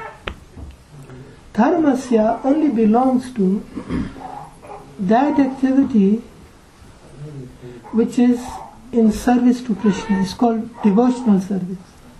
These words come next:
Only this activity has that quality. Only this. Now, see, so actually,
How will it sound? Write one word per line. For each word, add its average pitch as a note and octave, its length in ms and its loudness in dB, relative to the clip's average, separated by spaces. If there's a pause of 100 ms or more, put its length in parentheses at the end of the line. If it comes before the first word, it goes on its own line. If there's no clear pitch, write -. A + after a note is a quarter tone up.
(840)
Only D4 280 2
this C4 760 0
activity A#3 580 2
has G#3+ 340 2
that G3 240 2
quality. G3 520 -2 (3500)
Only C#4+ 260 4
this. G#3+ 360 2 (880)
Now, C#4 340 0 (140)
see, E4 360 2 (260)
so D#4 220 0
actually, C4+ 760 2